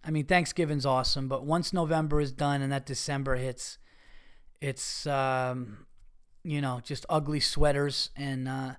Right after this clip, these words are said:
but I'm, I'm not fuck-, I'm not doing,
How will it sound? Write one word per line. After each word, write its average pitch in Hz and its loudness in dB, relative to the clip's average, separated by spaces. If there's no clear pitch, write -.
but 165 2
I'm, 196 8
I'm 180 8
not 226 6
fuck-, 226 4
I'm 214 4
not 240 6
doing, 196 4